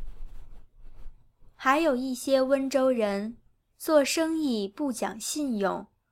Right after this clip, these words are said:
企业运营出了问题，不给工人支付工资，就拿着剩下的钱逃跑了。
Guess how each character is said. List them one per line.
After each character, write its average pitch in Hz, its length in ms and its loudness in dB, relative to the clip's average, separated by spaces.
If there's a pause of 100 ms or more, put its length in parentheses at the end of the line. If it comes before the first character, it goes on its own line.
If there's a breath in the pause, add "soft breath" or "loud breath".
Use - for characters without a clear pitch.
(400)
企 240 320 -4
业 302 180 4
运 302 260 2
营 208 420 -2
出 - 240 -2
了 262 160 2
问 262 260 -2
题， 202 480 -6 (680)
不 240 180 -4
给 196 220 0
工 269 280 0
人 214 480 -2
支 285 220 -4
付 240 240 -6
工 277 300 -4
资， 302 380 -2 (760)
就 302 220 2
拿 226 240 0
着 247 320 2
剩 302 320 -2
下 220 220 -4
的 196 140 -4
钱 196 500 -6 (160)
逃 208 260 -2
跑 - 320 0
了。 190 380 -2